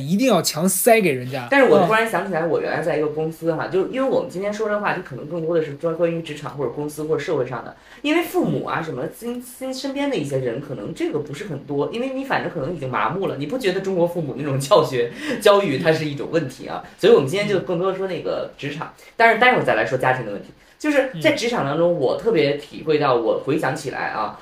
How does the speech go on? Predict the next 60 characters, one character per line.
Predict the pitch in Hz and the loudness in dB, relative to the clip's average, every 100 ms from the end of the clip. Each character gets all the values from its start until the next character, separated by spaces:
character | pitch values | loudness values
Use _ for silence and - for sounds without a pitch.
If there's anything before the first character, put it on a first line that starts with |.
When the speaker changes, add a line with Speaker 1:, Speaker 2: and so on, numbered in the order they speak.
| - | 2
Speaker 2:
我 | 156 147 - | 6 8 6
生 | - 285 | -2 -2
平 | 208 208 | -2 -4
遇， | 247 226 | -4 -4
遇 | |
到 | 226 190 | 0 2
过 | 147 | 2
两 | 120 - | 2 -2
个 | |
大 | 104 139 | 0 2
鲛 | 123 | 2
人 | 117 117 | 2 0
怪。 | 120 - - - - | -2 -2 -12 -18 -4
第 | 269 | -2
一 | |
个 | 262 | 2
鲛 | 233 | 2
人 | 220 | 2
怪 | 214 | 2
是 | 190 | 0
我 | 147 | -4
第 | - 156 | -6 -8
一 | 175 | -8
个， | 160 | -8
第 | 180 | -6
一 | |
份 | 175 156 | -6 -4
工 | 139 | -4
作， | 143 131 | 0 0
是 | 127 | 2
一 | |
个 | 165 | 0
大 | 143 | 0
姐。 | - - - - - | -4 -10 -16 -16 -4
那 | 240 | 2
大 | 247 | 2
姐 | 160 120 | 2 -2
说 | 208 | -4
实 | 208 - - 113 | -6 -8 -10 -10
话， | 139 151 - - _ - | -4 -6 -6 -14 _ -4
呃， | 143 127 120 113 92 - | 0 0 0 -6 -8 -6
咱 | 139 135 | -4 -4
们 | 185 | -2
就 | 196 160 | 0 0
是 | |
说 | 147 185 | 0 -2
在 | 202 | 0
这 | 190 | 0
个 | 156 | 0
行 | 123 127 | -2 -2
业 | 165 | -2
里 | 123 | -2
大 | 170 | -4
概 | 170 | -2
十 | 147 - 123 | -2 -4 -6
年 | 165 127 | -6 -6
了， | - - - _ _ _ | -8 -12 -14 _ _ _
然 | 143 185 | -4 0
后 | 202 170 - - _ - | 2 2 0 -8 _ -4
我， | 180 147 | 4 4